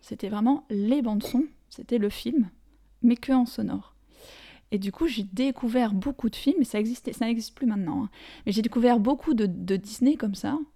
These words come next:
et du coup, j'avais une, euh, voilà, j'a-, j'avais une oreille qui se musclait beaucoup, quoi, qui travaillait beaucoup, les, les sons, les voix, euh, la musique, comment ça s'enchevêtrait,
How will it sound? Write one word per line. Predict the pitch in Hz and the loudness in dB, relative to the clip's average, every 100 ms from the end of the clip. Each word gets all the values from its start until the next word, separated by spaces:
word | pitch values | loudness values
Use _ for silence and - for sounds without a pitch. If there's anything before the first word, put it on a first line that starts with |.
| _ - - | _ -20 -8
et | 190 | -6
du | 190 | -6
coup, | - 277 | -2 0
j'avais | 240 208 247 | 2 2 4
une, | 220 | 4
euh, | 202 190 190 185 - _ _ _ _ _ _ | 2 -2 -2 -4 -8 _ _ _ _ _ _
voilà, | - 247 214 | -2 0 0
j'a-, | 269 - | -4 -10
j'avais | - 190 214 | -8 -6 0
une | 214 | 2
oreille | 208 208 254 | 2 2 0
qui | - | 0
se | 196 - | -6 -2
musclait | 208 - 233 | -2 -4 -6
beaucoup, | 208 233 - 233 | -4 -2 -2 -2
quoi, | - 190 - | -4 -8 -12
qui | - | -20
travaillait | - - 226 214 196 | -10 -4 -4 -4 -6
beaucoup, | 185 - - 247 | -8 -10 -6 -4
les, | 240 208 196 - - - | -2 -2 -6 -12 -20 -10
les | 208 | -8
sons, | - 220 | -4 0
les | 233 196 | 0 0
voix, | 190 202 196 226 240 226 | -4 -4 -2 -2 0 -2
euh, | 196 | -2
la | 190 190 | -2 0
musique, | 196 190 190 202 226 | 0 -2 -2 0 0
comment | - 202 185 | -2 -4 -4
ça | 196 | -8
s'enchevêtrait, | - 214 214 - 208 - - 220 240 | -8 -8 -8 -10 -12 -12 -8 -6 -6